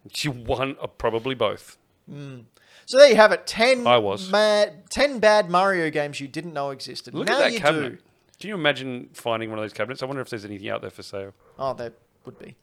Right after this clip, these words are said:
Speaker 1: A lot
Speaker 2: I'm
Speaker 1: of
Speaker 2: actually gonna
Speaker 1: money.
Speaker 2: go on a mission and see how many of them I can actually track down.
Speaker 1: Yeah. Ken, we were talking about bad games.
Speaker 2: Mm.
Speaker 1: Um,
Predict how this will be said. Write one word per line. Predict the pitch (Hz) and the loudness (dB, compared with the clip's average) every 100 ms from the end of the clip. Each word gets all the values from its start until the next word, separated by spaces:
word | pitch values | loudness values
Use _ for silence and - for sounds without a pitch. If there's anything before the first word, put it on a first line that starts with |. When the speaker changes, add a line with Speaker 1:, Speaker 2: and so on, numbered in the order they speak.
| _ _ - | _ _ -6
Speaker 1:
A | 110 | -2
lot | 110 | 2
Speaker 2:
I'm | - | 2
Speaker 1:
of | |
Speaker 2:
actually | 233 285 | 2 0
gonna | 254 | -4
Speaker 1:
money. | 214 | 0
Speaker 2:
go | 160 | 0
on | 135 | 0
a | |
mission | 127 123 123 104 _ - | -8 -12 -14 -20 _ -20
and | 127 | -16
see | 135 | -12
how | 135 | -12
many | 131 131 | -12 -12
of | |
them | 120 120 | -12 -14
I | 113 | -16
can | 120 113 - | -18 -20 -20
actually | 143 - 117 | -18 -18 -16
track | - - | -16 -16
down. | 67 67 - _ 110 | -18 -18 -20 _ -18
Speaker 1:
Yeah. | 107 - - | -16 -18 -16
Ken, | - 165 170 185 | 2 4 4 0
we | 175 | -2
were | 196 | 0
talking | 175 151 | 0 0
about | 123 | 2
bad | 127 123 110 | 2 2 2
games. | 120 104 147 - | -4 -6 -12 -16
Speaker 2:
Mm. | 139 120 151 - 143 | -16 -18 -20 -6 0
Speaker 1:
Um, | 135 135 127 | 2 2 0